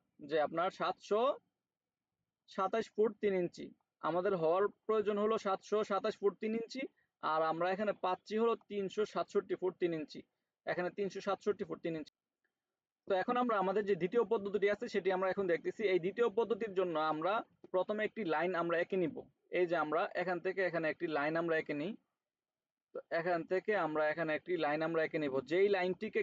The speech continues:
কেন্দ্র করে আমরা, আমরা আমাদের স্কেলিংটাকে সঠিক করব, সেই লাইনটি আমরা প্রথমে এঁকে নিব। হয়তো আমি এখানে আঁকলাম, আপনারা কিন্তু এখানে না এঁকে মাঝখানতেও আঁকতে পারেন, যে আপনার এই বিন্দু থেকে নিয়ে, মনে করুন যে আপনি এই বিন্দু থেকে নিয়ে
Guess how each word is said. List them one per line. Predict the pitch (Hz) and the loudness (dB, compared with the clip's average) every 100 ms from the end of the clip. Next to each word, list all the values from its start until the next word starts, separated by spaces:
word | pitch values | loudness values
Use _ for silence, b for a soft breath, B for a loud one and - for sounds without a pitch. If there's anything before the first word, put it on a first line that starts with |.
| - | -2
কেন্দ্র | 226 226 226 202 | -2 0 0 2
করে | 185 226 202 | 2 2 0
আমরা, | 160 165 349 - _ _ _ _ _ - _ _ _ - | 0 0 -2 -6 _ _ _ _ _ -20 _ _ _ -6
আমরা | 147 147 151 151 | 0 2 2 2
আমাদের | 156 175 170 - | 0 0 -2 -4
স্কেলিংটাকে | - 190 190 196 180 185 | -2 0 0 -2 -2 0
সঠিক | 180 175 226 | 0 0 0
করব, | 180 165 190 - | 0 2 0 2
সেই | 180 160 | 4 4
লাইনটি | 151 165 165 202 | 2 0 0 0
আমরা | 160 156 - | 2 0 0
প্রথমে | 156 160 160 | -2 0 0
এঁকে | 175 156 | 0 0
নিব। | 131 139 _ _ - | -2 -6 _ _ -2
হয়তো | 170 196 226 | 0 2 0
আমি | 220 220 | 2 0
এখানে | 208 220 185 | 0 0 0
আঁকলাম, | - 170 180 - _ _ | 0 0 -2 -8 _ _
আপনারা | 160 165 180 180 185 | -6 0 2 2 0
কিন্তু | 202 190 175 | -2 0 0
এখানে | 180 175 165 | 0 0 0
না | 160 | 0
এঁকে | 156 160 143 151 | 0 0 0 -2
মাঝখানতেও | 143 - 175 185 208 196 | -4 -2 -2 2 2 2
আঁকতে | - 196 | 0 2
পারেন, | 165 156 151 | 2 0 0
যে | 151 | 0
আপনার | 151 151 185 | 0 0 2
এই | 185 175 | 2 2
বিন্দু | 170 160 | -2 -2
থেকে | 170 196 | -2 0
নিয়ে, | 190 165 - b _ - | 0 -2 -4 b _ -6
মনে | 156 165 156 | -2 -2 0
করুন | 156 156 | -2 0
যে | 156 151 | 0 0
আপনি | 156 185 - 190 | -2 -6 -2 2
এই | 196 185 | 2 2
বিন্দু | 190 175 | -2 0
থেকে | 196 214 226 | 0 0 2
নিয়ে | 226 | 0